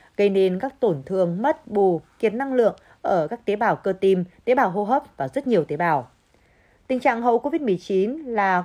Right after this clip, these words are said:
có các biểu hiện bệnh sau khi mắc covid mười chín. W H O định nghĩa hậu covid mười chín là tình trạng bệnh lý xuất hiện ở những người trong tiền sử nhiễm sars cov hai, thường xuất hiện trong vòng ba tháng sau khi khởi phát,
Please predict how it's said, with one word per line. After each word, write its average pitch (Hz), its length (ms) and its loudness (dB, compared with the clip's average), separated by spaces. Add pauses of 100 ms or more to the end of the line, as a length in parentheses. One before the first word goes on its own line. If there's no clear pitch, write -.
có 180 260 4
các 302 200 -6
biểu 190 160 0
hiện 165 320 -6
bệnh 196 160 0 (280)
sau 269 140 -4
khi 254 120 -2
mắc 277 160 -4
covid 269 200 -4
mười 180 100 -2
chín. 170 380 -4 (460)
W 220 220 0
H 285 120 -6
O 202 200 4
định 190 220 -2
nghĩa 214 320 0 (200)
hậu 247 200 2
covid 302 240 0
mười 196 100 0
chín 185 280 -2 (100)
là 240 100 -2
tình 185 220 -4
trạng 196 280 -2 (140)
bệnh - 240 -4
lý 165 120 -2
xuất 302 160 -6
hiện 262 220 2 (260)
ở 175 100 2
những 240 200 -2
người 208 300 4 (220)
trong 269 300 -2
tiền 202 200 0
sử 180 200 0
nhiễm 156 240 -6
sars 277 180 -6
cov 208 140 -2 (140)
hai, 190 300 -2 (280)
thường 254 140 4
xuất 320 140 -2
hiện 240 240 0
trong 226 200 -4
vòng 165 220 -2
ba 160 120 -2
tháng 165 340 -6
sau 233 160 -2
khi 208 140 -6
khởi 165 200 -2
phát, 247 280 -4